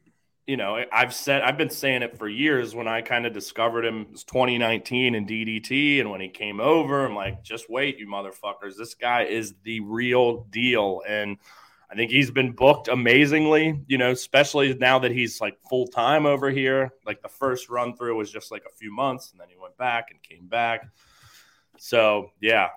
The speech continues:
I mean, this was definitely one of many star-making performances for him. And I'm sure, I'm, I think I said it last night. I'm like, "I bet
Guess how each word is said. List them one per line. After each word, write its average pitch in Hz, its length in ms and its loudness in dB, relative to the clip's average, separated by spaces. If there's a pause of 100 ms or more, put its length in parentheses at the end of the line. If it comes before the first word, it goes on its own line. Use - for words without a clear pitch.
(100)
I 92 100 -6
mean, 104 160 -4
this 117 220 -4
was 110 100 -12
definitely 117 840 0 (680)
one 110 280 0
of 117 180 2
many 127 340 4
star-making 131 760 2
performances 123 720 -2
for 95 220 -8
him. 131 420 2
And 101 340 -4
I'm 104 140 -2
sure, 107 320 -4
I'm, 123 240 0 (160)
I 120 80 2
think 170 240 2
I 156 80 8
said 156 240 2
it 123 80 2
last 139 320 2
night. 143 180 0
I'm 110 80 -6
like, 101 220 -8
"I 104 100 -2
bet 120 340 -2